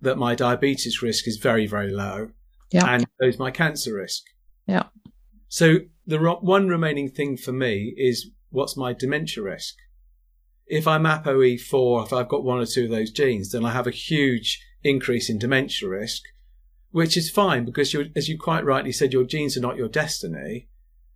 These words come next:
Speaker 1: If I discovered that I had apo E four, one or two of those genes, then I would focus on that.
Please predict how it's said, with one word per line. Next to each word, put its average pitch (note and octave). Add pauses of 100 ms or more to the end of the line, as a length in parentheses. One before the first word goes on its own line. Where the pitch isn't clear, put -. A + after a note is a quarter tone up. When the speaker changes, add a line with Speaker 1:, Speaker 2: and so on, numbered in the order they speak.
(140)
Speaker 1:
If D#3+
I D#3+
discovered D#3
that C3
I A#2
had A#2+
apo A#2
E A2+
four, A2+
one A#2+
or G#2+
two A#2+
of A2
those G#2
genes, G#2+ (400)
then D#3
I D#3
would D#3
focus D#3
on C#3
that. C#3